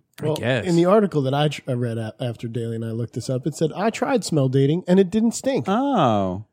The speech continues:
Speaker 2: And,
Speaker 3: Nice
Speaker 2: uh,
Speaker 3: play on words.
Speaker 2: This, uh, Arabelle, uh, Sicardi,
Speaker 3: Mm-hmm.
Speaker 2: she wrote this, uh, this article on May thirteenth, twenty sixteen, and it was on racked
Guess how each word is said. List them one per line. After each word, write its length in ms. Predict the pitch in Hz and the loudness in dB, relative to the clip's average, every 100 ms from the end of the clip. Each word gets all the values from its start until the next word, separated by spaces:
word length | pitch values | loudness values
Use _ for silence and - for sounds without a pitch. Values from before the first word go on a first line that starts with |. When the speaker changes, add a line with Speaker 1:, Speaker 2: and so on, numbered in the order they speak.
| _ | _
Speaker 2:
And, 220 | 151 151 | -4 0
Speaker 3:
Nice 260 | 156 170 151 | 4 4 4
Speaker 2:
uh, 80 | 156 | 4
Speaker 3:
play 180 | 170 175 | 4 4
on 80 | 180 | 2
words. 540 | 196 202 131 101 - | 2 2 0 -6 -14
Speaker 2:
This, 380 | 190 165 170 - | -8 -2 0 0
uh, 220 | 165 156 | 0 0
Arabelle, 760 | 147 165 185 170 180 170 165 151 | 0 0 2 2 2 4 2 4
uh, 220 | 147 139 | 2 2
Sicardi, 680 | - 139 - 208 160 123 151 | -2 -6 -4 -2 -2 -2 -2
Speaker 3:
Mm-hmm. 440 | 117 107 - 330 381 - _ | -2 -2 -4 -6 -6 -10 _
Speaker 2:
she 280 | - - 170 | -12 -6 -2
wrote 380 | 160 147 151 147 | 2 4 2 0
this, 320 | 135 143 - | -2 0 0
uh, 380 | 147 139 143 156 - - - | -2 0 -2 -4 -8 -20 -4
this 200 | 139 156 | -2 0
article 340 | 143 139 160 143 | 0 0 0 0
on 160 | 127 | 2
May 140 | 123 143 | 0 -2
thirteenth, 520 | 151 160 - 143 165 | -2 -4 -2 -4 -2
twenty 240 | 143 143 | -2 -2
sixteen, 680 | 160 180 - 131 123 180 180 - | -2 -6 -8 -6 -6 -8 -10 -8
and 200 | 131 127 | -6 -6
it 220 | 117 127 | -6 -4
was 120 | 135 | -4
on 200 | 135 120 | -4 -4
racked 420 | 117 127 151 - | -4 -4 -4 -10